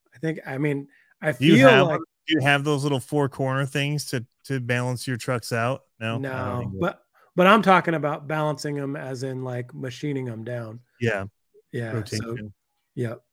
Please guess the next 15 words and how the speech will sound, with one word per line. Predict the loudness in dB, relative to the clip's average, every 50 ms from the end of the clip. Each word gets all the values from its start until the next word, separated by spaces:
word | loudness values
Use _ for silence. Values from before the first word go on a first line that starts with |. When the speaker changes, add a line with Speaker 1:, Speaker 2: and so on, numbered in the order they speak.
| _ _ _ _ _ _ _ _
Speaker 1:
Trying | _ -6 -6 -4 -4
to | -6 -6
get | -6 -6 -6
it | -8 -8
perfect, | -6 -4 -4 -4 -2 -4 -6 -8 -8 -12 -16 _
but | -12 -12 -12 -12 _ _ _ _ _ _ _ _ _ _ _ _ _ _ _ _ _ _ _ _ _ _ _ _ _ _ -12
I | -10 -8
don't | -6 -4 -4
know. | -4 -4 -4 -6 -8 -14 _ _ _ _ _ _ _ _ _ _ _ _ _ _ -18 -16 -14 -12 -8 -2
I | 0 2 2
feel | 6 8 10 10 12
like, | 10 8 6 6 2 -4 _ _ _ -4
you | 0 0
know, | 2 2 0 0 -2 -4 -8 -12 -12 -12
the, | -8 -4 -4 -2 -2 -2 -4 -4 -6 -8 -10